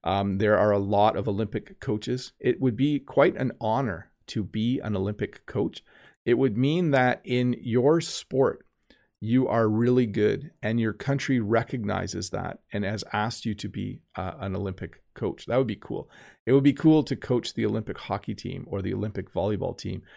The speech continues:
or to be, um, like, any, any kind of coach, maybe a trainer for an Olympic boxer.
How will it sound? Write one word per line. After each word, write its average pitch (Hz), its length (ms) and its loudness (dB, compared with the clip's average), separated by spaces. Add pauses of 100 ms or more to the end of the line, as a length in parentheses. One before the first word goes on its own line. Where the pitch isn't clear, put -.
(320)
or 104 180 2
to 104 160 -6
be, 107 320 2
um, 101 440 -2 (520)
like, 101 260 -4 (220)
any, 123 240 -4 (120)
any 143 280 2
kind 117 260 0
of 95 120 -6
coach, - 320 -4
maybe 127 240 2
a 110 80 4
trainer 117 560 -2
for 95 320 -2
an 101 180 -4
Olympic 98 400 -6
boxer. - 540 -8